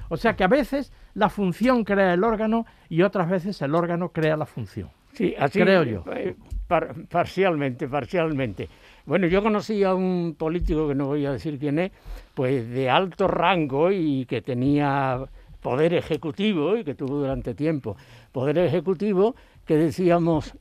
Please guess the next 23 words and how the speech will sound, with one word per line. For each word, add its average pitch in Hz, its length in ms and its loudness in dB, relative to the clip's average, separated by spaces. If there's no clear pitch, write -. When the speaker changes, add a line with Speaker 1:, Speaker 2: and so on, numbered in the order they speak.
Speaker 2:
no 175 500 2
es 269 340 -2
el 202 240 4
hombre 214 480 4
necesa-, 180 720 -2
el 151 240 -2
hombre 185 300 4
adecuado 175 500 2
para 156 240 0
el 147 140 -4
cargo, 247 380 2
sino 185 460 -2
el 170 220 0
cargo 247 340 8
adecuado 202 460 2
para 190 180 2
el 185 60 2
hombre. 110 320 -2
Va-, 127 140 -10
¿vale? 160 260 -4
Vale. - 180 -14
Pero, 196 500 8
mm, 202 380 6